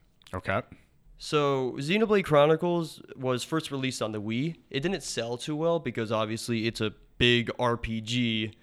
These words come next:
Speaker 1: Mm-hmm.
Speaker 2: on the
Speaker 1: On
Speaker 2: Wii.
Speaker 1: a Wii, it's not gonna,
Speaker 2: Y-, it's
Speaker 1: yeah.
Speaker 2: not gonna sell well. It was, uh, at least in the U S, and I don't know about the European, but I know for sure in the U S it was released at the end of the Wii's life cycle.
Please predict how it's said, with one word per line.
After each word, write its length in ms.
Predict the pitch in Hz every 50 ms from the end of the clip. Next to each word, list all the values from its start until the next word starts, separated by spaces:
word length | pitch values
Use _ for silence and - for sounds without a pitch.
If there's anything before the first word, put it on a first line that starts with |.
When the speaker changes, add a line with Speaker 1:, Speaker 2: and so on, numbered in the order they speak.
| _ -
Speaker 1:
Mm-hmm. 260 | 113 101 95 113 110
Speaker 2:
on 280 | 123 123 123 120 123 123
the 60 | 123
Speaker 1:
On 140 | 120 123 131
Speaker 2:
Wii. 180 | 127 139 147 139
Speaker 1:
a 40 | 123
Wii, 220 | 135 131 123 117 113
it's 160 | 104 - -
not 220 | 127 117 110 101 -
gonna, 360 | - 110 101 98 95 92 92 -
Speaker 2:
Y-, 220 | 123 135 139 143 151
it's 200 | 156 147 101 -
Speaker 1:
yeah. 40 | 151
Speaker 2:
not 200 | 151 139 139 135
gonna 140 | 139 135 127
sell 300 | - - 139 131 127 127
well. 320 | 123 123 120 120 120 123 120
It 100 | 120 120
was, 460 | 120 117 113 107 - - - - - _ _ _ _ _ - - -
uh, 420 | 131 123 117 113 110 110 104 104 104 104 _ _ - - - - - _ _ _ -
at 80 | 139 147
least 280 | 156 165 151 - - -
in 440 | - 160 160 165 170 165 160 151 123
the 120 | 113 139 139
U 320 | 135 131 135 139 131 131
S, 520 | - 127 127 120 117 117 - - - - - -
and 640 | 110 107 120 117 113 113 113 113 113 113 113 110 110 - - -
I 220 | - 135 143 143 147
don't 100 | 160 160
know 60 | 156
about 220 | 147 139 131 120
the 80 | 117 120
European, 420 | 117 117 117 110 - 117 110 110
but 80 | 107 113
I 40 | 113
know 140 | 120 127 123
for 140 | - 117
sure 180 | - - 139 143
in 80 | 139 135
the 80 | 127
U 240 | 123 120 120 117 113
S 300 | 110 110 113 110 - -
it 160 | - - 123
was 440 | 120 117 117 113 101 - - - - _ -
released 640 | - 123 123 120 123 135 143 147 143 - - - - - -
at 180 | - 127 123 117
the 160 | 123 120 117
end 160 | - 123 120
of 120 | 120 117 110
the 100 | 117 110
Wii's 300 | 113 117 113 113 104 117
life 240 | 120 117 113 113
cycle. 600 | - - 113 107 107 107 - - 110 107 107 107